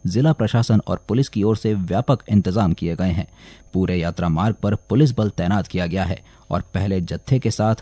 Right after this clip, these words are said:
विशेष सुरक्षा व्यवस्था लागू की गई है ताकि प्रत्येक श्रद्धालु सुरक्षित वातावरण में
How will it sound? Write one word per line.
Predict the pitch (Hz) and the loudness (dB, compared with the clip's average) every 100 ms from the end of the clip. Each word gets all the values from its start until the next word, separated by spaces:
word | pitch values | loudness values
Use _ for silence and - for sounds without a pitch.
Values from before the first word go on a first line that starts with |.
| - | -6
विशेष | 85 101 156 147 - | -4 -2 2 0 0
सुरक्षा | - 123 143 - | -4 -2 0 -2
व्यवस्था | 92 98 113 - 78 | 0 0 -2 -4 -4
लागू | 85 101 92 | -2 -2 -2
की | 82 82 | -4 -6
गई | 92 90 | -4 -4
है | 101 - - - - | -4 -10 -20 -20 -6
ताकि | 92 87 92 | -4 -2 -2
प्रत्येक | - 85 92 | -2 -4 -4
श्रद्धालु | - 85 - 113 113 | -4 -6 -2 0 0
सुरक्षित | - - 127 156 151 101 | -2 -2 0 2 0 0
वातावरण | 87 98 110 107 107 | -2 0 0 4 4
में | 87 | 4